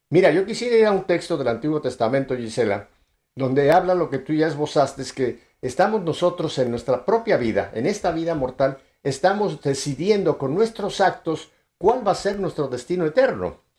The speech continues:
¿Por qué? Porque tenemos nosotros que pasar ese examen final y lo va a pasar cada uno de nosotros individualmente y ya sin la mentira, sino ahí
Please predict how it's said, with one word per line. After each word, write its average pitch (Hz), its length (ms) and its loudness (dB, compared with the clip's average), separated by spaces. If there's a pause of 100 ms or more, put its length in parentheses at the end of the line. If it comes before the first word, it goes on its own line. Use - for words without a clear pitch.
(260)
¿Por 131 180 -2
qué? 226 120 4
Porque 202 260 -6
tenemos 160 320 -2
nosotros 160 400 -4
que 156 120 -2
pasar 143 460 0 (180)
ese 151 240 0
examen 151 380 0
final 143 380 0 (220)
y 120 100 -6
lo 127 120 2
va 156 80 4
a - 40 0
pasar 160 360 -2
cada 190 260 2
uno 190 160 -2
de 151 80 0
nosotros 170 560 -2 (180)
individualmente 180 2250 0 (360)
y 123 160 -2
ya 175 180 6
sin 156 300 -2
la 180 140 4
mentira, 160 720 -2
sino 120 280 -2
ahí 175 280 0